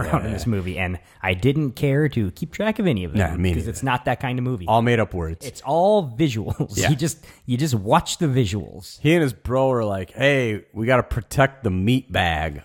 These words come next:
Speaker 2: Unlock him
Speaker 1: Yeah, that's
Speaker 2: from
Speaker 1: right.
Speaker 2: the post."
Speaker 1: This stupid move, because this is Mad Max we're dealing with here.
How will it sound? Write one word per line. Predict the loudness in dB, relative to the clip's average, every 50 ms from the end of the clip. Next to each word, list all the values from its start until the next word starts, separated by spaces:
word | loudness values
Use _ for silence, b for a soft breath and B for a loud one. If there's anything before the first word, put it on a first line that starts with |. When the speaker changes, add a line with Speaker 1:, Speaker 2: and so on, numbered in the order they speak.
| _ _
Speaker 2:
Unlock | -4 -4 -2 -2 -2 0 0 0 0 0 0
him | 0
Speaker 1:
Yeah, | 0 0
that's | 0 0 0
Speaker 2:
from | 0 0
Speaker 1:
right. | -2 -2 0
Speaker 2:
the |
post." | 0 0 0 0 0 -4 -6 -8 -8 -8
Speaker 1:
This | -8 -6 -8
stupid | -8 -10 0 2 2 2 2 0 0
move, | 2 2 2 2 0 -2 -6 -8
because | -10 -6 -4 -4 -4 -4 -4
this | -4 -4 -4
is | 0 2
Mad | 2 4 4 2
Max | 2 2 0 0 -2 -4 -6 -6
we're | -6
dealing | -4 -4 -6 -6 -6 -6
with | -8 -8
here. | -8 -8 -8 -8